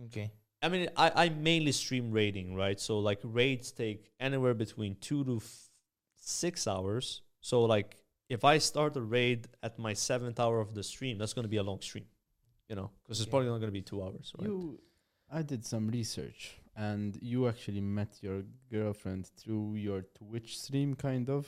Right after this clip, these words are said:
Speaker 3: What's the
Speaker 2: Uh,
Speaker 3: story there? So, okay.
Speaker 2: Sure.
Speaker 3: Let's
Speaker 2: Let's,
Speaker 3: start,
Speaker 2: let
Speaker 3: start from the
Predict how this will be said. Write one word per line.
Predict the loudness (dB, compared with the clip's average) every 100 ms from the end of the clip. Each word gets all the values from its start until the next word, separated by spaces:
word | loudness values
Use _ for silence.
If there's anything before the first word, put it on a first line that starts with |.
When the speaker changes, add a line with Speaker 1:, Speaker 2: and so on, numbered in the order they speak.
| -2
Speaker 3:
What's | 2 6
the |
Speaker 2:
Uh, | 6 4 2
Speaker 3:
story | -2 -2
there? | -4
So, | -6 -8 -10 -10 -6
okay. | -2 -4 -6 -20 _ _
Speaker 2:
Sure. | 2 6 6 2
Speaker 3:
Let's |
Speaker 2:
Let's, | -2 -2 0
Speaker 3:
start, | 2
Speaker 2:
let | 2 0
Speaker 3:
start | -2 -2
from |
the | -2